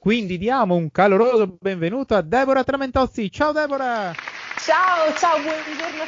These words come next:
Speaker 2: tutti e grazie del caloroso benvenuto. Ma che piacere!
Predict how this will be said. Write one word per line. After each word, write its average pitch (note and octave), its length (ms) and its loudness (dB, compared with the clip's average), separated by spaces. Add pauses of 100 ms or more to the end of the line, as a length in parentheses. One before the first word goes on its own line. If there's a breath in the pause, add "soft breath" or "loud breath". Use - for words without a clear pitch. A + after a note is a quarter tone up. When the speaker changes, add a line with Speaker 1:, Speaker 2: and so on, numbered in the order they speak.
Speaker 2:
tutti D#4+ 380 -8
e A#3 180 -6
grazie C#4+ 380 -6
del A#3+ 180 -10
caloroso A#3+ 440 -8 (100)
benvenuto. G#3+ 680 -10 (240)
Ma F#3+ 60 -12
che C#4+ 160 -12 (100)
piacere! G3+ 540 -8